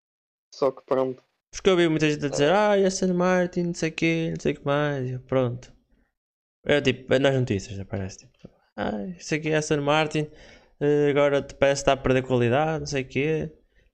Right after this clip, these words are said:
Speaker 2: Não. As
Speaker 1: Não
Speaker 2: corridas
Speaker 1: está,
Speaker 2: não,
Speaker 1: não está.
Speaker 2: as corridas não correm todas iguais.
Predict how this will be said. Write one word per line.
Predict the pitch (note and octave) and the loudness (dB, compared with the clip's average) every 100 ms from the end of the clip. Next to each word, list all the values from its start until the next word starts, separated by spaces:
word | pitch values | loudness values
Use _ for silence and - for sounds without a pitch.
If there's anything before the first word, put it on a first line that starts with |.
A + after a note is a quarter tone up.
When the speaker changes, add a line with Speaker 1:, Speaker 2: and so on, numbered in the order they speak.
| - | -2
Speaker 2:
Não. | F#4 C4 - - _ _ _ _ _ _ _ _ _ | -2 -2 -8 -20 _ _ _ _ _ _ _ _ _
As | - | -8
Speaker 1:
Não | D3 | 0
Speaker 2:
corridas | C3+ C3 | 2 2
Speaker 1:
está, | C3 B2+ | 0 0
Speaker 2:
não, | B2+ | 0
Speaker 1:
não | B2+ | -2
está. | - - - _ - | -8 -14 -18 _ -14
Speaker 2:
as | - | -2
corridas | B2 A#2+ | 0 2
não | A#2 | 0
correm | A#2 A2+ A2 | 0 0 0
todas | A2+ A2 | 0 0
iguais. | C3 F3+ B2+ | 0 0 -2